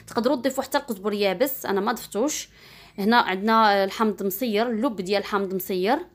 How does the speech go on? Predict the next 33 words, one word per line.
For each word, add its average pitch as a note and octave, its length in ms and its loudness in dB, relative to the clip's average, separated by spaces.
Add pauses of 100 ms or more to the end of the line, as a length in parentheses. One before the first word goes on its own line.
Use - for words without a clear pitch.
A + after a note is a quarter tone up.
(300)
شويه D4 320 2
ديال G#3 200 2
الكمون، G#3+ 520 2
تنضيف A3+ 340 0
غير A3+ 180 0
شويه A3+ 280 0
في A3+ 100 -6
الاول، G#3 300 0
لان G#3 180 2
كنعرفوا G#3+ 380 0
الا A3 100 -2
كثرنا G3+ 340 -2
الكمون G#3+ 400 2
وهو G3 160 2
تيطيب G#3 440 0
تيجينا G3 440 2
مر. A#3+ 300 4 (360)
كنخلي G#3+ 480 -2
شويه G#3+ 300 -2
حتى - 220 0
الاخر G#3+ 400 2
باش G#3+ 160 -6
كتجيني A#3+ 260 0
ديك A3+ 180 -4
نسمه G3+ 260 -4
الكمون. A3 460 0
كيف A#3 160 -8
ما G3+ 100 0
تنعرفوا F#3+ 380 -2
الكبده G3+ 480 2
كيتواتى A3+ 420 -2
معها G3 180 -2
الكمون G3+ 500 0